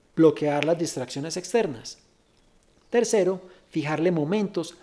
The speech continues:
a esas distracciones. Recuerda que lo más delicado de las distracciones no es cuánto tiempo dura la interrupción que nos genera, sino el tiempo que tarda nuestro cerebro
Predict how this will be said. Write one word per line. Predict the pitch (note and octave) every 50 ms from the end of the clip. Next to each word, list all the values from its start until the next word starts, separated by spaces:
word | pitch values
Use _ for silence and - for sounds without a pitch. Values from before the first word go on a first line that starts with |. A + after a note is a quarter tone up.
| - _ _ -
a | D#3 D3+ C#3+
esas | C#3 C#3+ D3 C#3
distracciones. | C#3+ C3 - - A#2+ - - - G#2 F#2 F#2 - - - - _ _ _ _ _ _ _ _ _ _ _ _ - - - - - _ -
Recuerda | C#3 C#3+ - E3+ G3+ G#3+
que | A3+
lo | G#3 F#3
más | E3+ E3+ E3+ G3
delicado | G#3 F#3+ F3+ - - E3+ F3+
de | F#3+
las | G3 F#3
distracciones | E3+ E3 - D#3 D3+ - - A3 A3 F#3+ C#3+ G#2 - - - _ _ _ _ _ _ _ _ _ - -
no | D3 D3+ F#3+
es | F#3 F#3+
cuánto | - - A3+ A#3 A3+ A3+ B3 A#3+
tiempo | B3 A3+ A3 G3+ G#3+ G3 F#3
dura | G3 F#3+ F#3 F#3+
la | F3
interrupción | E3 D3+ D#3+ D3+ D3+ D3 D3 - D3+ C#3+
que | C#3 D3
nos | C#3 B2
genera, | B2+ B2 D3+ G3 G3 D3 F#2 E2+ - - _ _ _ - - - - _
sino | - - D#3+ D#3 D#3+
el | D#3+ D#3+
tiempo | - - - B3+ C4 B3+ C4 B3 A3 - C4 B3
que | G3+ F#3+
tarda | - E3+ F#3 G3+
nuestro | G#3 G3+ F#3 - F#3 D#3+
cerebro | E3 F3 G3 G#3+ G#3+ G3+ E3 C#3 B2+